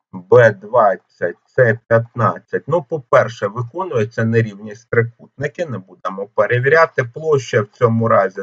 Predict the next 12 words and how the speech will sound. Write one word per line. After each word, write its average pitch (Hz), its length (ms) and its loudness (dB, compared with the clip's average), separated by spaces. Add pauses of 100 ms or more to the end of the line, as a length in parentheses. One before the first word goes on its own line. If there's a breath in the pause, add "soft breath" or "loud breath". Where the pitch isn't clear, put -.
(120)
дорівнює 110 540 -4
сорок 117 480 -2
два. 196 340 -6 (440 soft breath)
І - 80 2
радіус 123 540 2
описаного 120 840 0
кола, 120 240 -2
ну, 139 160 -8
хто 113 220 -2
з 110 80 -4
учнів 110 500 -6
заб-, 110 140 -4